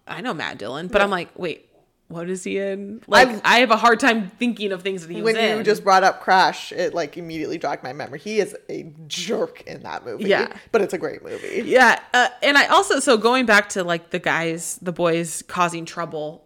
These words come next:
Speaker 1: at the hotels,
Speaker 2: Mm-hmm.
Speaker 1: um, I think he, they also gave the director quite a bit of flack because at one point,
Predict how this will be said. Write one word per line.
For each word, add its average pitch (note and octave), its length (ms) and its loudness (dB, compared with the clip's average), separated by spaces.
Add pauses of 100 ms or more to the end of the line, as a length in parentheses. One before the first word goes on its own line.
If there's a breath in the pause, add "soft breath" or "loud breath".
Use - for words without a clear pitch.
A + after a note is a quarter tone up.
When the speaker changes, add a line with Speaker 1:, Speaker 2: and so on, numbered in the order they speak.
(160)
Speaker 1:
at F3 200 -8
the F3 60 -10
hotels, F#3 540 0
Speaker 2:
Mm-hmm. F#3 240 -10 (120)
Speaker 1:
um, F3+ 300 -2
I F#3+ 100 2
think G#3 260 -6
he, G3 100 -8
they F#3 160 -4
also F#3 360 -4
gave F#3 520 -4 (180)
the F3+ 100 -8
director F3 400 -4
quite G3 380 -4 (120)
a - 100 -4
bit F3 180 0
of E3 460 -8
flack E3+ 580 0
because F#3+ 340 0
at F3+ 120 2
one D#4 200 2
point, F#3+ 400 -2